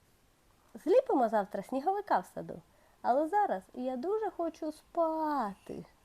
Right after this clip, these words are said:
Маргарита смачно позіхнула і вмостилася на подушку. «А я не можу заснути», поскаржився привид, присівши з краєчку. «Як?» здивувалася Маргарита.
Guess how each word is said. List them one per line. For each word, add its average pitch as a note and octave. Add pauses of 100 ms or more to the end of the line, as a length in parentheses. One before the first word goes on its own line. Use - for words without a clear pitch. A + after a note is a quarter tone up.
(340)
Маргарита F3+
смачно F#3+
позіхнула F3 (100)
і G#3
вмостилася C#4
на G#3+
подушку. - (1500)
«А A3+
я D4
не A#3
можу A#3
заснути», F3+ (280)
поскаржився A3+
привид, F3
присівши G3+
з -
краєчку. E3+ (320)
«Як?» D4+ (160)
здивувалася F3+
Маргарита. A3